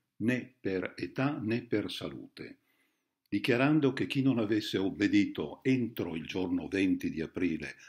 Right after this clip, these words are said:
a rientrare a Treviso sarebbe stato perseguito e giudicato dal codice penale militare di guerra in quanto disertore.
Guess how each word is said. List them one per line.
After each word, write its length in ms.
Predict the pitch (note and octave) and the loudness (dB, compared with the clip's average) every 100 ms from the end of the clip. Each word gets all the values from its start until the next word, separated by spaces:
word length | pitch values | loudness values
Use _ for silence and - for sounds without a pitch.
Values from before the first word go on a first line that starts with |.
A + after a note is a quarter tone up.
| - - | -20 -12
a 100 | F2+ | -4
rientrare 720 | F2 D#2 - E2+ E2 D2+ C#2 - _ _ _ _ | -2 -4 -4 -4 -4 -8 -14 -18 _ _ _ _
a 140 | - | -14
Treviso 680 | - - - F2 D3 C#3 - - - - | -10 -6 -2 -2 -2 -4 -6 -18 -20 -20
sarebbe 380 | - - C#3+ C#3 | -8 0 2 2
stato 480 | C3+ B2+ B2 G#2+ - | 2 0 0 -4 -2
perseguito 760 | - C3 - A2 A2 G2 F2+ F2 | 2 4 4 0 2 0 0 -2
e 80 | D#2+ | -4
giudicato 960 | G#2+ G#2 G2 G#2 F2 D#2+ - G#2+ C3+ _ _ _ _ _ _ _ _ _ _ _ _ _ _ _ _ - | -4 -2 -2 -2 -6 -8 -4 -6 -6 _ _ _ _ _ _ _ _ _ _ _ _ _ _ _ _ -6
dal 280 | - G#2+ | 0 0
codice 480 | - B2 G#2+ F2+ F2+ | 2 0 0 0 -4
penale 640 | - - G#2 G#2 F#2+ E2+ E2 | -6 0 0 2 -2 -2 -2
militare 580 | F2 F2+ - G#2 F#2 | 0 0 0 -2 -2
di 100 | F#2 | -4
guerra 560 | G#2 C3+ C3+ C3 C3+ - _ | 0 2 2 0 -2 -6 _
in 160 | - C3+ | 0 0
quanto 640 | A#2 F2+ - - G2+ - _ _ - | 0 -2 -4 -8 -10 -10 _ _ -4
disertore. 880 | - - D#2+ - A#1 A1 A1+ - | -4 -2 -6 -10 -14 -12 -16 -20